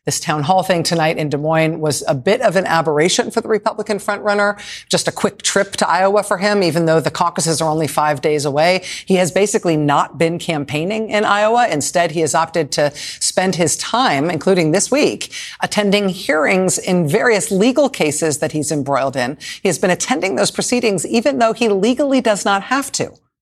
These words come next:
while mostly ignoring Iowa in the week before the Iowa caucuses.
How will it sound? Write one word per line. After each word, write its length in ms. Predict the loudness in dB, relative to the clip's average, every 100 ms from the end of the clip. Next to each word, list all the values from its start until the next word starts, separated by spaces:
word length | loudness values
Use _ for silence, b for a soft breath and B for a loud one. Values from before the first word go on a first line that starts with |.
| _ _ _ _ _ _ _
while 480 | 0 2 4 4 4
mostly 520 | 4 2 2 0 2
ignoring 460 | 2 2 2 2 2
Iowa 540 | 2 2 2 0 -6 _ _ _ _ 0
in 240 | 2 4
the 100 | 4
week 300 | 2 0 0
before 360 | -2 2 2 2
the 100 | 2
Iowa 340 | 0 0 0
caucuses. 880 | -2 -4 -2 -4 -4 -2 -2 -4